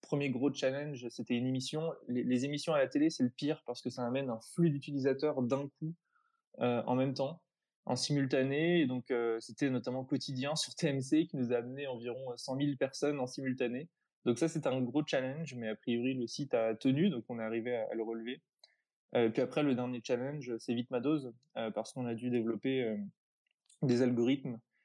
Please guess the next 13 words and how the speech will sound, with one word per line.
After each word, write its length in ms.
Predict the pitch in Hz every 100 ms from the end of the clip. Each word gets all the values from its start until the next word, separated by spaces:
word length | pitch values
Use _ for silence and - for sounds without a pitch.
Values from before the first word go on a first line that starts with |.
| _ _ -
euh, 300 | 117 113 107
pour 240 | 107 113
détecter, 580 | 113 127 143 131 - 151
pour 160 | 151 -
scruter 500 | - - 156 139 156
les 120 | 143
plateformes 400 | 123 123 131 131
de 60 | 127
réservation 680 | 123 120 123 123 - 156
et 80 | 139
pour 160 | 127 120
détecter 560 | 123 131 127 _ 143
les, 480 | 135 117 113 113 113